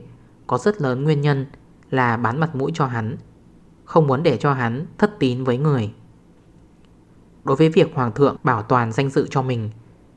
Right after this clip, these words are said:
Trường Sinh trong lòng còn có cảm kích. Bất quá,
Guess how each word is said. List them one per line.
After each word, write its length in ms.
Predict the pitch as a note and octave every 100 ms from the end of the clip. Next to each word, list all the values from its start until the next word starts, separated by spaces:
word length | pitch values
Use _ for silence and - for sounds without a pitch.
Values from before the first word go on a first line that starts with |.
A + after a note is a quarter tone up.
| - - -
Trường 200 | C#3 A#2
Sinh 200 | D#3 C#3+
trong 180 | D3 C#3
lòng 260 | B2 G#2+ A2 -
còn 180 | A#2+ A2+
có 180 | G#2+
cảm 160 | A2+ C3 -
kích. 260 | E3 - - - - - - - _ -
Bất 180 | - -
quá, 340 | B2 A2+ A2